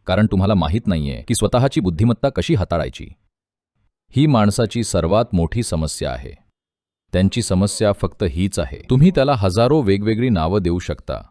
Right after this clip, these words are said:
पण समस्या फक्त हीच आहे की तुम्हाला माहीत नाहीये की स्वतःची बुद्धिमत्ता कशी हाताळायची, नाही का? तुम्ही पाहाल की जर आम्ही तुमचा अर्धा मेंदू काढून टाकला तर तुम्ही शांत व्हाल,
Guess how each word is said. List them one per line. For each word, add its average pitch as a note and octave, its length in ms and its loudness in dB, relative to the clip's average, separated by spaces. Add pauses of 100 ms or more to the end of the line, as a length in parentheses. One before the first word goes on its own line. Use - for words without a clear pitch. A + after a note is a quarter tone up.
(300)
पण F#2+ 140 2
समस्या A2+ 500 2
फक्त - 300 -2
हीच G2+ 320 0
आहे F2+ 220 0
की F2+ 300 -8 (100)
तुम्हाला G#2+ 300 4
माहीत F#2+ 360 2
नाहीये E2+ 480 0
की A#2+ 80 -2
स्वतःची G#2 520 0
बुद्धिमत्ता G2+ 640 0
कशी - 280 -4
हाताळायची, D#2 600 -4 (120)
नाही E2+ 180 0
का? G2 200 -6 (1080)
तुम्ही E3+ 180 8
पाहाल C3 400 4
की D3 120 0
जर A#2+ 220 2
आम्ही B2 260 4
तुमचा B2 360 2
अर्धा F2+ 320 2
मेंदू A#2 320 4
काढून G2+ 360 2
टाकला C#2+ 480 -2
तर A#2+ 80 4
तुम्ही A#2 260 2
शांत F#2+ 380 0
व्हाल, C2+ 300 -2